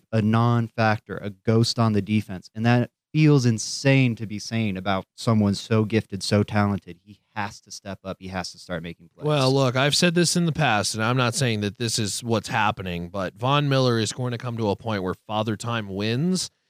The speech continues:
Speaker 2: and all of a sudden his game starts to take a major downfall because he's a finesse pass rusher. He's not somebody who's, look, he is, he's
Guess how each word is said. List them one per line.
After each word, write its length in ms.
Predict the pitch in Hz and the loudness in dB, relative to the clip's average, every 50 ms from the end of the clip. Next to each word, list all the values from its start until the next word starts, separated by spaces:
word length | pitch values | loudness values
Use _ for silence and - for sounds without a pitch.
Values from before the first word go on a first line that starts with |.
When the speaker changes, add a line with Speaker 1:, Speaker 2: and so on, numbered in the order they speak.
| _ _ - | _ _ -6
Speaker 2:
and 120 | 113 110 | -2 0
all 200 | 113 123 127 131 | 2 2 2 2
of 80 | 123 120 | 2 0
a 40 | |
sudden 360 | 113 - - 135 123 120 110 107 | 0 0 2 2 0 0 -2 -2
his 340 | 110 123 135 139 127 120 | -2 0 0 0 0 -2
game 460 | 139 139 143 123 120 120 123 135 156 143 | -4 -4 -2 -2 0 0 0 0 -2 -2
starts 320 | - - 127 117 - - | 0 0 0 0 -2 -4
to 60 | 117 | -6
take 200 | 107 123 117 104 | -4 -4 -4 -4
a 140 | 110 104 101 | -2 -4 -4
major 400 | 101 104 107 107 107 - 110 107 | -4 -4 -4 -4 -4 -4 -6 -6
downfall 640 | 107 139 160 180 190 185 165 - 120 107 101 101 - _ _ _ _ _ | -4 -2 0 0 0 -2 -2 -4 -4 -4 -4 -4 -4 _ _ _ _ _
because 220 | 180 175 175 180 | -4 -2 2 4
he's 200 | 190 202 208 175 | 6 6 6 4
a 60 | 208 196 | 2 -2
finesse 380 | - - 202 208 196 175 - | -2 -2 -2 0 0 0 -2
pass 320 | - - 131 101 - - 104 | -4 -6 -8 -8 -8 -8 -10
rusher. 260 | 95 92 - - 76 | -10 -10 -10 -14 -16
He's 240 | 85 101 110 107 131 | -12 -10 -10 -8 -6
not 180 | 160 180 180 | -6 -6 -4
somebody 300 | - 208 208 208 202 180 | -4 -4 -2 0 0 0
who's, 140 | 175 165 143 - _ _ _ - | 0 0 -2 -6 _ _ _ -4
look, 140 | 208 165 - | -4 -4 -2
he 140 | - 208 247 | 0 0 2
is, 200 | 262 190 - - | 2 0 0 -2
he's 220 | - 220 262 220 | 0 2 2 2